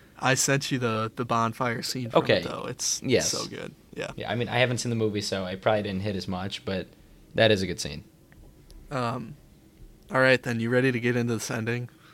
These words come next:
Speaker 2: One more thing, please. Just, I, I, I need to, like, hammer it in. Uh, it, this, there's one line,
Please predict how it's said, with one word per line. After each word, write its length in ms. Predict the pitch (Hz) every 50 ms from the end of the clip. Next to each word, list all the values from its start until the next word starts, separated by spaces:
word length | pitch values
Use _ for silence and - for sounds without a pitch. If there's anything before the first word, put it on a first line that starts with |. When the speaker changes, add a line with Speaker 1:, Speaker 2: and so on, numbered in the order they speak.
| - - - - - - - - - - - - - - - - - - - - - - - - - - - - - - - -
Speaker 2:
One 200 | - 123 139 139
more 160 | 143 143 135 120
thing, 340 | - - 117 113 110 110
please. 580 | 107 - - 110 107 107 107 104 101 - - -
Just, 280 | - - 107 107 - - - - - - - -
I, 160 | - 90 - -
I, 160 | - 107 107 - -
I 80 | 104 110
need 220 | 113 123 131 123 131
to, 120 | 127 101 -
like, 200 | 117 107 101 104
hammer 540 | - - - - 117 117 113 113 113 110 104
it 100 | 98 95
in. 340 | 95 90 92 107 104 101 - - - - -
Uh, 280 | 101 101 98 95 92 - - - - - - - -
it, 240 | - - - - - -
this, 320 | - 120 - 95 - - - - - - - - - - -
there's 260 | - 117 113 107 98
one 300 | 107 107 117 123 127 123
line, 500 | 113 110 104 101 98 92 85 78 85 98